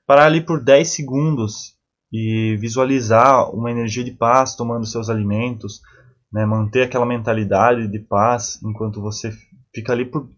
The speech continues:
cara, dez segundos que você precisa pra fazer isso, dez, quinze segundos,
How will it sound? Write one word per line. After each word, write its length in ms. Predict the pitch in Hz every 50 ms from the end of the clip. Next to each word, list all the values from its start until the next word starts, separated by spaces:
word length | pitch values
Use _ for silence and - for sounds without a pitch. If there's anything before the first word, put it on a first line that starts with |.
| _ _ _
cara, 260 | - 135 123 110 104
dez 280 | 101 101 117 143 165 160
segundos 380 | - - 117 113 113 113 110 110
que 100 | - -
você 200 | 104 101 - 101
precisa 400 | 98 98 101 - - 101 101 104
pra 120 | - 98
fazer 300 | - - 98 95 95 95
isso, 200 | 101 98 - -
dez, 240 | 101 98 101 113 -
quinze 260 | - - 110 104 104
segundos, 500 | - 117 104 92 98 101 107 110 107 -